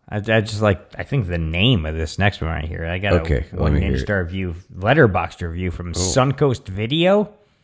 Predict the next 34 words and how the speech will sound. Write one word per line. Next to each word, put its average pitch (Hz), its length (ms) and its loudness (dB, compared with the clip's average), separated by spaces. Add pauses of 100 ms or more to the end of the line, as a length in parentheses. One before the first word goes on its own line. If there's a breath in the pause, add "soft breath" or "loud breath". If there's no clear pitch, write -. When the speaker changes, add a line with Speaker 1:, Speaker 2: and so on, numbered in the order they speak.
(260)
Speaker 2:
Wow. 98 260 8
Speaker 1:
That 123 240 0
throws 87 240 -8
me 85 120 -6
back. 85 400 -6 (300 soft breath)
Speaker 2:
N-, 135 360 4 (440)
I'm 123 160 2
Speaker 1:
Grossly 175 460 2
overpaying 175 600 0
for 175 180 -2
a 123 60 0
V 131 240 -2
H 160 240 -2
S 160 200 0
of 143 140 -2
a 131 60 0
movie 151 400 -2
'cause 139 200 -2
your 120 120 -2
mom 131 400 -2
drug 143 260 0
you 147 140 -6
to 147 80 0
the 120 100 -2
mall? 113 460 -2
That 147 160 -2
sounds 110 120 0
Speaker 2:
Yeah. 82 100 2
Speaker 1:
like 87 180 -6
good 135 200 -4
times. 87 380 -14
Speaker 2:
But, 117 120 2
like, 107 180 4
I'm 110 240 0